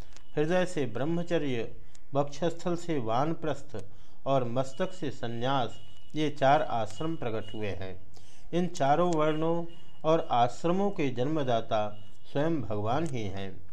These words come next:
वही इनके स्वामी, नियंता और आत्मा भी हैं। इसलिए इन वर्ण और आश्रम में रहने वाला जो मनुष्य भगवान का भजन नहीं करता, बल्कि उल्टा उनका अनादर करता है,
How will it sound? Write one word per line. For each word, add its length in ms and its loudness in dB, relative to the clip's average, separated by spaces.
वही 260 4
इनके 440 0
स्वामी, 720 0
नियंता 760 2
और 160 2
आत्मा 500 0
भी 200 -2
हैं। 280 -2
इसलिए 340 2
इन 260 0
वर्ण 540 2
और 240 2
आश्रम 440 4
में 220 2
रहने 300 2
वाला 420 2
जो 160 2
मनुष्य 580 0
भगवान 480 2
का 200 2
भजन 380 0
नहीं 320 0
करता, 600 0
बल्कि 480 2
उल्टा 340 4
उनका 420 0
अनादर 540 0
करता 460 0
है, 300 -2